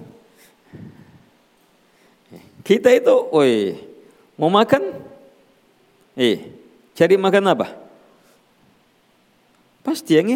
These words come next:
enak. Mau minum? Yang enak.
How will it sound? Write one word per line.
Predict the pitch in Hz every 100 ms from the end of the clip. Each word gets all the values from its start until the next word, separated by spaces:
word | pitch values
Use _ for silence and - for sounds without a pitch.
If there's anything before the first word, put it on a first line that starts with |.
| 277
enak. | - - - - _ _ _ _ _ _ _ _ _ _ _ _ -
Mau | 151
minum? | 190 226 262 262 - - -
Yang | 185 190
enak. | 175